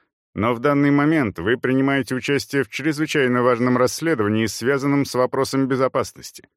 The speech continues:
Если вы отказываетесь от сотрудничества, я обязан обратиться к вашему начальству». «Нет, вы не поняли, я не это имел в виду.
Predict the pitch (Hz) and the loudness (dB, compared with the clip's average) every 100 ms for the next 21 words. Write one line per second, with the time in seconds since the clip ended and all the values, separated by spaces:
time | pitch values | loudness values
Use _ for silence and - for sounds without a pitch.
0 | _ _ 90 113 170 175 170 175 170 170 | _ _ -4 -2 -2 -2 2 4 2 0
1 | 175 147 117 117 117 127 127 131 - 165 | 2 2 4 2 2 -4 -2 -2 0 -2
2 | 226 135 95 101 - 104 101 - 104 107 | -2 -2 -2 -4 -4 0 0 -2 -2 2
3 | 117 143 143 147 156 165 147 151 - 131 | 4 4 2 0 2 0 0 -2 -4 -6
4 | - 156 127 104 98 120 131 139 202 131 | -4 -4 0 0 0 -2 -2 -4 -6 -8
5 | - - - _ _ _ 196 208 104 87 | -12 -18 -20 _ _ _ -6 -2 -2 -4
6 | 123 127 147 147 156 185 - 233 117 101 | -8 -4 -2 0 -2 -2 -2 0 0 0
7 | 107 110 139 131 135 170 214 147 107 113 | 0 0 0 0 0 -2 -4 -2 0 2
8 | 117 107 120 110 | 2 2 2 0